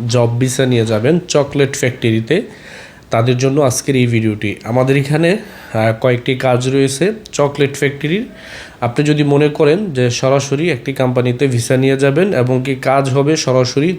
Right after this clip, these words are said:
চকলেট ফ্যাক্টরিতে, বেসিক স্যালারি থাকবে পনেরোশো প্লাস দুইশো, সতেরোশো রিয়াল বেসিক স্যালারি এবং কি আপনার সরাসরি চকলেট ফ্যাক্টরিতে কাজ হবে।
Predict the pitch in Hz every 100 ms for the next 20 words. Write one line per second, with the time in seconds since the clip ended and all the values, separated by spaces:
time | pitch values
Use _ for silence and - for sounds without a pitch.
0 | - 156 151 147 143 - 131 120 123 113
1 | 110 98 - - - - - - 127 127
2 | 123 - 151 - 143 135 135 135 143 143
3 | 156 143 143 147 156 147 - 160 143 120
4 | 117 120 120 - - 135 123 135 135 131
5 | 131 131 135 147 170 123 120 120 131 123
6 | 139 131 139 214 254 - - - - -
7 | 110 120 131 127 151 143 143 170 165 131
8 | 131 123 147 180 180 143 139 156 139 -
9 | 131 127 139 139 139 185 185 131 117 113
10 | 110 104